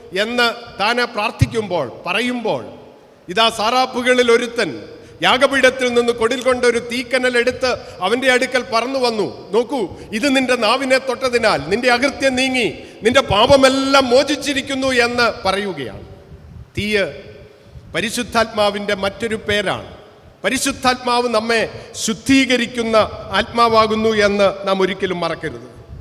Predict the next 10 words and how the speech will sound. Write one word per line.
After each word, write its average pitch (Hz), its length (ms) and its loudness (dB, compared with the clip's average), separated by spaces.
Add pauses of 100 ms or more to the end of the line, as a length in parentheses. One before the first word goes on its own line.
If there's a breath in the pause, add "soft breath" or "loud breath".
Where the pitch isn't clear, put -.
(340)
പാപമോചനം 208 720 0
നൽകുന്ന 190 340 -2 (640 loud breath)
വീണ്ടെടുപ്പിൻ്റെ 233 760 2
അനുഭവത്തിലേക്ക് 240 720 -2
എന്നെയും 247 340 2
നിങ്ങളെ 226 240 0 (140)
നയിക്കുന്നത് 220 580 0 (540 loud breath)
ദൈവത്തിൻ്റെ 208 540 -2 (360)
പരിശുദ്ധാത്മാവാണ്. 185 960 -6 (520)
അങ്ങനെ 214 260 0